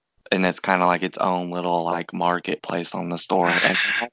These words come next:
Speaker 1: I'm like,
Speaker 2: saw
Speaker 1: "Ooh."
Speaker 2: the Samsung version of it, and I, th-, my first thought was, all the games that I play are free
Speaker 1: Yeah.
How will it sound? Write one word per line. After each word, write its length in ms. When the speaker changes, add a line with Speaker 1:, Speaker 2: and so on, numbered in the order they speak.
Speaker 1:
I'm 100
like, 200
Speaker 2:
saw 240
Speaker 1:
"Ooh." 60
Speaker 2:
the 80
Samsung 720
version 420
of 180
it, 280
and 120
I, 240
th-, 220
my 200
first 380
thought 280
was, 340
all 180
the 140
games 440
that 120
I 180
play 720
are 220
free 640
Speaker 1:
Yeah. 340